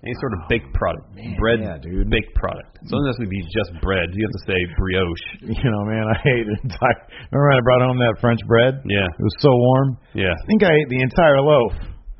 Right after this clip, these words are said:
Speaker 1: That's a lot of, uh, uh, uh, processed wheat flour to put in
Speaker 2: It
Speaker 1: your
Speaker 2: was
Speaker 1: system.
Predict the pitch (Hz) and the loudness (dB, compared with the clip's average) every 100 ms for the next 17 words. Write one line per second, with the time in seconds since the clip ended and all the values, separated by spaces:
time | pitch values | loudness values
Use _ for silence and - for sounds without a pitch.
0 | - - - 101 101 101 90 92 90 85 | -14 -8 -6 -2 2 2 0 0 0 0
1 | 82 92 85 82 82 87 85 80 - 120 | -2 -4 -4 -4 -6 -8 -6 -4 2 2
2 | 107 - 95 - 101 120 - 92 85 85 | 2 0 -4 -4 -6 -6 -4 -4 -2 -6
3 | 82 98 104 82 113 - | -6 -4 -2 -2 -4 -4